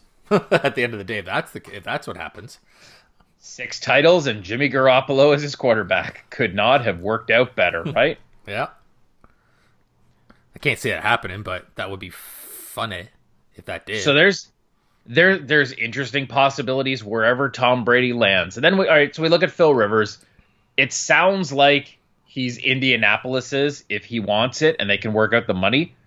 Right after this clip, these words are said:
Speaker 1: Hmm.
Speaker 2: I don't hate it, but, uh, you know, I don't, I don't love Rivers right now.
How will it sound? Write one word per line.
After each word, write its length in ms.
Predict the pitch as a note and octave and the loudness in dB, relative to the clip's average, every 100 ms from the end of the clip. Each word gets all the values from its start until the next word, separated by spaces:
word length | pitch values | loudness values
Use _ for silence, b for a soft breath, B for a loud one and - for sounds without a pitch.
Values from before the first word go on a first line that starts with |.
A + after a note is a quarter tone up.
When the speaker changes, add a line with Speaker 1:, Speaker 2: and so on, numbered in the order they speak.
| - | -16
Speaker 1:
Hmm. 200 | A2 G#2 - _ | -14 -14 -18 _
Speaker 2:
I 100 | A2+ | -2
don't 280 | A#2+ D3+ C#3+ | 2 2 2
hate 400 | - - B2+ C3 | -10 -6 0 4
it, 300 | F3+ G3+ - - _ _ | 4 0 -6 -20 _ _
but, 380 | A#2+ A2 G#2+ - | 2 2 2 0
uh, 280 | A2+ A2 G#2+ - - _ _ _ _ _ _ _ _ | 2 4 2 -2 -18 _ _ _ _ _ _ _ _
you 80 | A2 | -4
know, 160 | B2 B2+ | -2 -2
I 140 | A#2 | -2
don't, 320 | A#2+ C3 B2+ - _ _ _ - | -2 2 2 0 _ _ _ -10
I 60 | |
don't 280 | G#2+ B2+ - G2+ G2 | -2 -2 -4 -10 2
love 560 | G#2 A#2 B2+ C3 A2+ - _ _ - | 6 6 6 4 -2 -14 _ _ -16
Rivers 560 | A#2 B2 C3 C#3+ C3+ | -4 0 4 4 4
right 180 | B2+ C#3 | 2 2
now. 380 | C3 C3 D#3+ - | 2 2 2 0